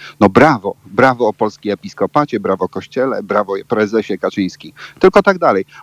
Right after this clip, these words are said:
Można też, e, kobiety też w jakimś sensie, mm, nie do końca w cudzysłowie,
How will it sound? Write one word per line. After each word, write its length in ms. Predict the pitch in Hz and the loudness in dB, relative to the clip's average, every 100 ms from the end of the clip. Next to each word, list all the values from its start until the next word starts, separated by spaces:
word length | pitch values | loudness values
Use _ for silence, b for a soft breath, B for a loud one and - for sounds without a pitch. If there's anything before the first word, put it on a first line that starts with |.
| - | -4
Można 480 | 139 160 180 180 180 | 0 2 2 0 -4
też, 220 | 180 - | -6 -6
e, 160 | 143 | -8
kobiety 380 | 147 175 190 - | -6 -6 -6 -8
też 180 | 160 175 | -4 -4
w 40 | |
jakimś 280 | 151 - 151 | -4 -2 -2
sensie, 400 | - 208 - 175 165 b b b | 0 -4 0 0 0 b b b
mm, 440 | 120 131 131 123 | 2 4 4 6
nie 120 | 143 180 | 6 6
do 100 | 180 | 2
końca 260 | 220 165 | -2 -2
w 40 | 127 | -2
cudzysłowie, 520 | 151 139 175 175 | -2 -2 -2 0